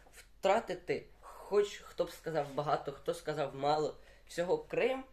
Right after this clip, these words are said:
і також частину Донецька і Луганська, за-, Донецька та Луганської області,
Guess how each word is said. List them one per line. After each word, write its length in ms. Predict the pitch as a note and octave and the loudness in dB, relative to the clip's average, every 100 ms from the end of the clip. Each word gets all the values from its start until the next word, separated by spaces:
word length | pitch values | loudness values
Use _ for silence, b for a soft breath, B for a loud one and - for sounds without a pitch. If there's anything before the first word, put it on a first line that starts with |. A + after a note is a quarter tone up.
| B B B | B B B
і 100 | - | -12
також 400 | - C#3+ F3+ F3 | -8 -6 -6 -6
частину 440 | - D3+ - F3 C#3+ | -8 -4 0 0 0
Донецька 520 | C#3 D#3 F3 E3+ - | 0 2 2 0 -2
і 100 | C#3+ | -2
Луганська, 600 | C#3 D#3 C3 B2 - - b b - | -2 0 -2 -4 -12 -16 b b -4
за-, 300 | B2+ D#3+ - | 2 2 2
Донецька 680 | C#3 D3 C#3+ G3+ - - D#3 B - | -2 0 2 0 -4 -8 -8 B -4
та 120 | C#3+ | 0
Луганської 640 | C#3+ C#3+ D3 D#3 - D3 C3 | 2 2 2 0 -2 -6 -2
області, 600 | D#3 C3 A2 - - | -2 -2 -6 -12 -18